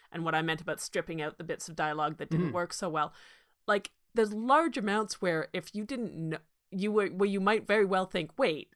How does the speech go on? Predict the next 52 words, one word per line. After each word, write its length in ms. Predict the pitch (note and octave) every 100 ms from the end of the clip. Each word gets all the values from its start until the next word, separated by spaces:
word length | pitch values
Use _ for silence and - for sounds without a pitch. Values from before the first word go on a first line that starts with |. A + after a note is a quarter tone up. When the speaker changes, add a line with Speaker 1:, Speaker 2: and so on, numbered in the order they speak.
| _
Speaker 1:
surely 300 | - F#4+ F4
that 180 | G#3 F#3
was 180 | F#3+ D#3+
written 360 | F#3 - F3+
to 200 | - -
add 240 | E3 D#3+ D#3
in. 420 | D#3+ D3+ - - _ -
That 180 | D#4 -
can't 220 | C4+ F#3
have 100 | F3
been 160 | D#3+
what 140 | D3+ -
Shakespeare 440 | F3+ E3 - -
said," 220 | - G#2+
'cause 140 | - F3+
it 120 | -
sounds 500 | - G#3 A3 F3 - -
so, 760 | - - G#3+ F#3+ E3+ D#3+ D3+ - _ _ _ _ _ _ _ _ -
uh, 320 | D#3+ A2+ A#1 - _ -
contemporary 500 | F#3+ E3 D3+ D3+ C3+
and 80 | C3+
current 380 | D3+ B2 A#2+ C#3
and 240 | C3+ - _ -
idiomatic. 680 | E3 D#3 C#3 C3+ - - -
Speaker 2:
Mm-hmm. 220 | B2 C3+ A#2 G#2+ _ _ -
Speaker 1:
And, 220 | D#3 D#3
and 240 | E3+ D#3+ D3
they 120 | E3+
really, 380 | F3 G3 F3 -
all 220 | F#3 G#3
of 100 | E3+
those 160 | D#3
actors 320 | D3+ D3 D#3 -
brought 240 | D#3 C#3+
that 100 | C#3+
out 160 | C#3+ -
really 180 | C3+ C3+
Speaker 2:
Mm-hmm. 60 |
Speaker 1:
well. 260 | D3 - - _ - - - F#3
Speaker 2:
And 120 | E3+
so 220 | G#3+ F#3+
for 160 | - F#3+
most 500 | F3 F#3+ D#4+ - B3+
of 100 | F3
the 80 |
major 500 | F3 D3+ D#3 E3+ D#3+
parts, 460 | C#3+ - C4+ G#3 -
he 120 | F#3
picks 380 | - C#4 F4 -
actors 360 | G3 F3 F3+ D#3+
who 140 | F#3+ -
aren't 300 | F#3+ C#4+